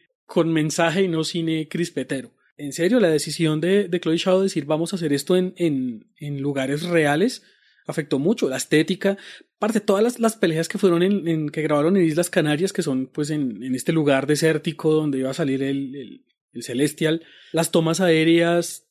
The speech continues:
muestran que es un lugar de verdad y que están peleando en un lugar creíble y no en un set verde, que es lo que pasó en todas las películas de Avengers. Que también hayan usado luz natural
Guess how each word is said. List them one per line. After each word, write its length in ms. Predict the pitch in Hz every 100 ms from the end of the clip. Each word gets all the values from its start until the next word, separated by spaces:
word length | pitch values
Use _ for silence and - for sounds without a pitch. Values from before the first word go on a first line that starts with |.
| _
muestran 440 | 160 170 170 190
que 80 | 190
es 80 | 180
un 140 | 180
lugar 320 | 180 185 175
de 100 | 175
verdad 400 | 196 185 147 147
y 80 | 220
que 80 | 214
están 180 | 156 151
peleando 360 | 170 180 180
en 40 | 185
un 100 | 185
lugar 320 | 185 180 185
creíble 460 | - 175 180 202 214
y 40 |
no 140 | 196 190
en 80 |
un 100 | 196
set 280 | 202 - 220
verde, 400 | 202 247 233 139
que 100 | -
es 160 | 160 - -
lo 80 |
que 100 | 175
pasó 260 | 208 160 156
en 100 | 156
todas 260 | - 190 196
las 100 | 190
películas 340 | 156 143 175
de 60 | 156
Avengers. 480 | 190 214 - - - _
Que 80 | 190
también 320 | 185 170 165
hayan 240 | 175 190
usado 380 | 208 196 156 156
luz 180 | 170 170
natural 600 | 185 - 156 143 180 -